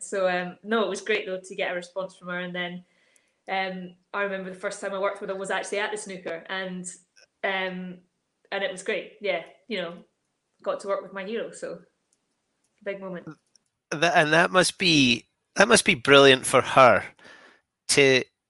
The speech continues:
Speaker 2: one, to get that letter, because I hope at the time she was, she realised she was inspiring someone, that she, you know, and, and you probably don't realise you're, you're likely doing that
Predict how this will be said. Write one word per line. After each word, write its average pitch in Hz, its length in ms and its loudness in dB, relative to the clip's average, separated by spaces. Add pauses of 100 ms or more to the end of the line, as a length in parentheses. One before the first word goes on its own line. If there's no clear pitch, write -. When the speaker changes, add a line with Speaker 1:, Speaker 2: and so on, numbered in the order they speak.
(540)
Speaker 2:
one, 165 460 0
to 156 100 2
get 135 200 4
that 127 240 8
letter, 123 520 6
because 120 580 -4 (140)
I 131 100 6
hope 180 380 0
at 147 80 0
the 139 80 -2
time 127 460 4
she 123 300 -2
was, 113 380 -4 (220)
she - 220 -4
realised 131 440 8
she 135 160 0
was 123 140 -2
inspiring 131 680 6
someone, 117 540 -4 (120)
that 131 180 -2
she, 123 260 -2 (640)
you 143 120 2
know, 139 100 6
and, 131 240 4
and 131 300 2
you 147 200 -2
probably 131 300 4
don't 127 240 0
realise 123 460 8
you're, 147 220 2 (200)
you're 147 260 2
likely 131 400 6
doing 113 280 -2
that 110 240 2